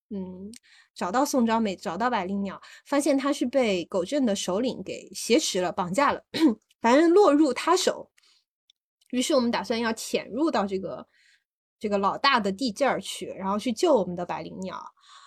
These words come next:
呃，然后在这个路途当中呢，我们需要搞假身份，于是我，嗯，他说的是我们要挟持两位，呃，高级黑客，扮成他们的样子，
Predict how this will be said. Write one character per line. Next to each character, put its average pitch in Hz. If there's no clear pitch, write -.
呃， 165
然 196
后 269
在 311
这 349
个 339
路 370
途 226
当 226
中 233
呢， 226
我 202
们 185
需 254
要 247
搞 220
假 190
身 233
份， 226
于 202
是 254
我， 196
嗯， 185
他 269
说 381
的 359
是 277
我 226
们 190
要 233
挟 202
持 185
两 165
位， 185
呃， 175
高 220
级 208
黑 247
客， 302
扮 285
成 220
他 220
们 233
的 233
样 269
子， 160